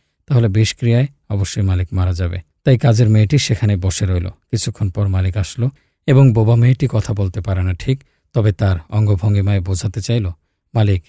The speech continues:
ওই পাত্রে রাখা খাবারে হাত দেবেন না, জীবন বিপন্ন হবে।" এরকমটাই হয়তো বোঝাতে চাইছিল সেই বোবা মেয়েটি।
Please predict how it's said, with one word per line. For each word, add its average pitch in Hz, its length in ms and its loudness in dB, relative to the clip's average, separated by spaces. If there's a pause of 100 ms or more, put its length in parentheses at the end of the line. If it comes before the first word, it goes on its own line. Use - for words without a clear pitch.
(200)
ওই 113 100 0
পাত্রে 117 360 -2
রাখা 110 260 0
খাবারে 98 360 -2
হাত 92 160 -2
দেবেন 87 300 -4
না, 87 180 -8 (420)
জীবন 98 300 0
বিপন্ন 90 380 -4
হবে।" 85 280 -8 (340)
এরকমটাই 131 540 2
হয়তো 110 360 2
বোঝাতে 98 360 -6
চাইছিল 95 480 -4
সেই 98 200 -4
বোবা 87 260 -4
মেয়েটি। 85 300 -6